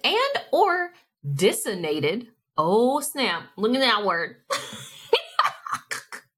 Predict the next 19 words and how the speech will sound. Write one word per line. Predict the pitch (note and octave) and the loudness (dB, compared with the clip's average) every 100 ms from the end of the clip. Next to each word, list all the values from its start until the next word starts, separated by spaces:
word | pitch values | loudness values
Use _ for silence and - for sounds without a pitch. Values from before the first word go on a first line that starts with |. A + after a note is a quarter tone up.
| _ - | _ -12
Feel | - D4 F#4+ | -2 2 2
free | - D#4+ E4 | 2 2 2
to | C4+ | 0
D | G#3 A3 | 2 4
M | G#3 A#3+ | 4 4
me | F3 - A3+ _ _ - C3 - | 2 -4 -16 _ _ -10 -6 2
on | F#3+ F#3+ F#3+ G3 G3+ - _ - | 4 4 2 0 -4 -10 _ -8
Instagram. | F3+ - D#3+ C3 G#2+ - - _ _ _ - | -8 -6 -4 -4 -4 -8 -18 _ _ _ -16
Love | E3 E3+ E3+ | -2 0 0
to | F3 | -4
hear | E3+ F3+ D#3+ D3 C#3+ - _ _ - | -4 0 0 0 -4 -12 _ _ -4
any | G#3+ C#4 | 0 2
breakthroughs | A3+ G#3+ A3+ G3 D3+ D3 - - | 2 2 0 -4 -4 -6 -10 -4
that | E3+ F3+ | -2 -2
you | F3 | -2
had | F#3 E3+ E3+ D#3 D#3 _ _ _ _ | 2 4 4 -2 -8 _ _ _ _
about | F#3 F3 D#3+ E3 - - - _ _ - | -2 2 2 2 -4 -14 -20 _ _ -2
your | F#3 F3+ | 2 4
relationship | F3 D#3 D#3+ E3 E3 - D#3 D3 - | 2 0 -2 -2 -4 -2 -2 -4 -8